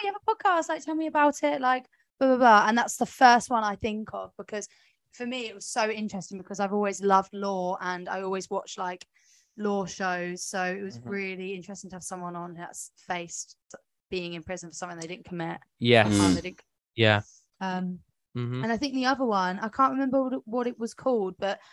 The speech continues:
Speaker 1: remember when we did that episode, I think it was in the new year, where we literally just, w-, there was, there was no reason for the episode, but we were just, like, talking about loads of funny, silly things that we saw on Reddit, and it was just a laugh. And we had, like, um, people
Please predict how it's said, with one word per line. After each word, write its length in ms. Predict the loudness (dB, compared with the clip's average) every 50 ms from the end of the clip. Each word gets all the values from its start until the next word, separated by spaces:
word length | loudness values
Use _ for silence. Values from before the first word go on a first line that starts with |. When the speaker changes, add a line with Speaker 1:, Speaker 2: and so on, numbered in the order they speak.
| -18 _ -2
Speaker 1:
remember 220 | -2 0 0 0
when 160 | -2 -2 -2
we 100 | -2 -4 -4
did 160 | -6 -8 -6 -2
that 240 | 0 0 0 0
episode, 400 | -2 -4 -6 -10 -8 -6 -6 -6
I 60 | -6 -8
think 160 | -10 -10 -10
it 20 |
was 140 | -10 -8 -8
in 80 | -8 -8
the 60 | -8
new 140 | -8 -6 -6
year, 220 | -4 -2 -2 -2
where 160 | -2 -2 -2
we 120 | -4 -4 -4
literally 320 | -4 -6 -6 -10 -12 -6
just, 320 | -4 -4 -4 -4 -6 -10 _ _ _ _ _ _ _ _ -10
w-, 120 | -8 -2
there 140 | 2 2 4
was, 220 | 2 2 0 -4 _ 2
there 100 | 2 2
was 160 | 2 2 2
no 200 | 4 6 6 6
reason 460 | 4 2 0 0 -2 -4 -6 -8 -6
for 220 | -2 -2 -2 -2
the 100 | 0 -2
episode, 400 | -4 -4 -4 -6 -4 -4 -4 -4 -4
but 120 | -8 -8
we 80 | -8 -8
were 60 | -8
just, 180 | -8 -8 -8 -8
like, 140 | -8 -10 -8
talking 400 | -6 -4 -4 -4 -4 -6 -8 -6
about 260 | -4 -4 -6 -4 -4
loads 300 | -4 -4 -4 -4 -6 -6
of 200 | -8 -8 -10 -14 _ _ _ _ _ _ _ _ _ _ _
funny, 320 | 6 8 8 8 8 4
silly 260 | -2 -6 -4 -4 -4 -4
things 240 | -4 -6 -6 -8 -8
that 80 | -10
we 60 | -10
saw 220 | -6 -2 0 2 2
on 140 | 2 0 0
Reddit, 440 | -2 -2 -2 -2 -2 -2 -2 -4 -4
and 100 | -6 -6
it 60 | -6
was 100 | -8 -8
just 160 | -8 -6 -4 -4
a 60 | -2
laugh. 280 | 0 0 0 0 0 -2
And 40 | -6
we 40 | -6
had, 140 | -6 -4 -4
like, 180 | -4 -4 -6 -8 _ _ _ _ _ _ _
um, 500 | -2 0 2 2 0 0 -2 -4 -6 -6 -10 _ _ _ -20 -20 _ _ _ _ _ _ -8
people 500 | -8 -8 -6 -6 -6 -6 -6 -8 -14